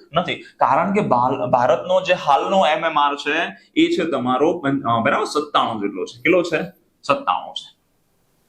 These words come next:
ભારતનો હાલનો એમ એમ આર કેટલો છે? સત્તાણું જેટલો છે. અને ગુજરાતનો તમને પૂછે, ફરીથી જુઓ, તમને એ પ્રશ્ન પૂછે કે ગુજરાતનો,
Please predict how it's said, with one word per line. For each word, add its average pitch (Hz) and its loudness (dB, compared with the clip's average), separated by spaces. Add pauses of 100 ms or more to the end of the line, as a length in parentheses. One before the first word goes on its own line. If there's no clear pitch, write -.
(300)
ભારતનો 123 2
હાલનો 123 2
એમ 127 0
એમ 135 2
આર 135 2
કેટલો 156 2
છે? 147 0
સત્તાણું 135 0
જેટલો 113 2
છે. 123 2 (460)
અને 131 2
ગુજરાતનો 160 4
તમને 170 2
પૂછે, 165 2
ફરીથી 131 2
જુઓ, - -2 (760)
તમને 135 2
એ 151 2
પ્રશ્ન 147 0
પૂછે 123 2 (340)
કે 131 4
ગુજરાતનો, 127 2